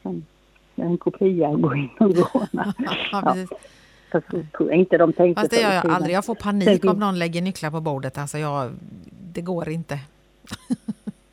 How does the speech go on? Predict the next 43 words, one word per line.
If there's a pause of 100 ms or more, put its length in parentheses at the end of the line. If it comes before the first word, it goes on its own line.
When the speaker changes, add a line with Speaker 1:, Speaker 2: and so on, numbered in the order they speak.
(380)
Speaker 1:
Ja. (460)
Sen
en,
en
annan
teori,
det
är
också
att,
eh, (280)
förr
i
tiden (100)
prostituerade, (200)
när
de
var
ute
liksom
på
en
bar
eller
någonting,
så
la
de
nycklar
på
bordet
framför
sig. (240)
Det
var
en
hemlig
signal
att
de
var
tillgängliga. (760)
Speaker 2:
Jaha.